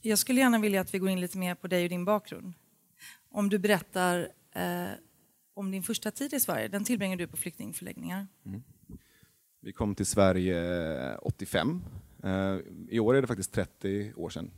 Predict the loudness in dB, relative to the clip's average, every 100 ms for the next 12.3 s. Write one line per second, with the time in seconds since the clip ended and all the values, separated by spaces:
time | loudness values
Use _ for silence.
0 | -16 -14 -12 -14 -14 -10 -4 -4 -4 -2
1 | 0 0 0 4 4 2 2 2 4 2
2 | 0 -4 -6 -6 -4 -4 -4 -8 -14 _
3 | -8 -4 -6 -6 -10 -8 -8 -6 -6 -4
4 | -4 -4 -6 _ _ -20 -20 -20 -20 -10
5 | -2 0 2 0 -4 -6 -6 -4 -4 -2
6 | 0 2 2 2 -2 -4 -8 -10 -6 -4
7 | -4 -4 -8 -14 -20 -20 _ _ _ _
8 | -6 -6 -2 0 4 4 4 -4 -2 -2
9 | -2 -2 -2 -2 0 0 0 -2 -2 -6
10 | -4 -4 -6 -8 -6 -8 -6 -2 0 -2
11 | -4 -6 -2 0 0 -4 -8 -6 -4 -4
12 | -4 -4 -6